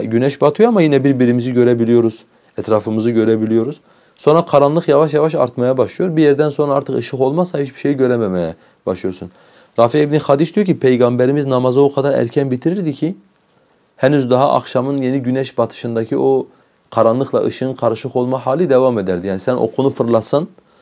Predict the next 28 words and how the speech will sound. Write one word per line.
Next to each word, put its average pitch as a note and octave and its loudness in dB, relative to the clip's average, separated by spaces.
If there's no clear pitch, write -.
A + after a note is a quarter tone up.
sonra C3+ 0
baksan B2+ 0
acaba B2 0
benim B2 -4
okum B2+ -4
nereye B2+ 0
düştü? D3+ -6
Okunun C3 -4
nereye B2+ 0
düştüğünü C3+ -2
görürdün G#2+ 0
diyor. F2+ -10
Demek C#3 2
ki D3 0
Allah D3 0
Resulü F3 0
kısa D3 -2
bir C#3 -6
şeyler C#3 0
okurdu F3+ 0
ki, D3 -4
e, A2 -4
kısa - 2
bir B2+ 0
şey C3+ 0
okuman B2+ 0
lazım C#3+ 0
ki, D#3 -4